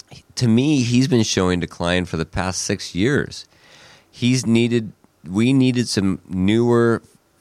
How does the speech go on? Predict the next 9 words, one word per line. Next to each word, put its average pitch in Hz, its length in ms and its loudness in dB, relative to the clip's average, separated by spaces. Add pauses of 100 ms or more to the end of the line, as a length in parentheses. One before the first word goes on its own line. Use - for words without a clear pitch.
(120)
fresh 110 240 -2
blood 92 560 -2
in 95 220 -2
there, 143 400 -2 (460)
but 107 180 0
he 120 200 -4
keeps - 480 -4
getting 110 360 -2
elected 90 800 -2